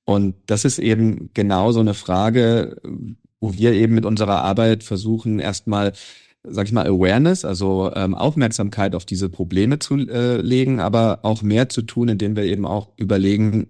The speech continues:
wie kann man's denn zumindest besser machen, auch wenn man's vielleicht nicht komplett lösen kann, ja.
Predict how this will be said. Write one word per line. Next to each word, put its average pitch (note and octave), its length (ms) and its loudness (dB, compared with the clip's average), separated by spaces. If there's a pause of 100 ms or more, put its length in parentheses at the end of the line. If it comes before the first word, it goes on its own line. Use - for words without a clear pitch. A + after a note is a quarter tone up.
(100)
wie A2 140 -6
kann G#2 180 0
man's G#2+ 160 2
denn G#2+ 160 0
zumindest G2+ 460 0
besser E2+ 240 0
machen, D#2+ 360 -2
auch D#2+ 140 -4
wenn F#2+ 100 2
man's F#2 200 0
vielleicht F2 320 -4
nicht F#2 120 -4
komplett E2+ 360 -4
lösen E2+ 340 0
kann, - 240 -10 (140)
ja. A2 160 -10